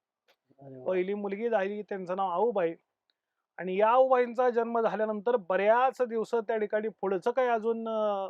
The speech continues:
Speaker 1: अपत्य
Speaker 2: अपत्य होण्याचे
Speaker 1: होईल.
Speaker 2: काही चिन्ह दिसत नाही. आता काय करावं? मग आपलं आराध्य असणारं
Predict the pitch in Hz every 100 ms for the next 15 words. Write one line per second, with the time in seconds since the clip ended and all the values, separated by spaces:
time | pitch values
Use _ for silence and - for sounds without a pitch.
0 | - 151 151 170 170 208 175 226 185 196
1 | 185 202 208 202 196 190 - 190 190 175
2 | 196 185 180 147 - _ _ _ _ _
3 | _ _ _ _ - - 233 262 254 220
4 | 196 180 165 - 226 254 285 269 233 247
5 | 233 262 233 - 254 254